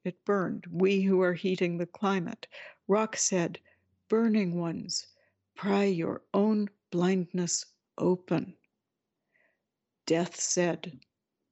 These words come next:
"Now I too am orphan."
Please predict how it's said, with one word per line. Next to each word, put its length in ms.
"Now 300
I 200
too 500
am 320
orphan." 560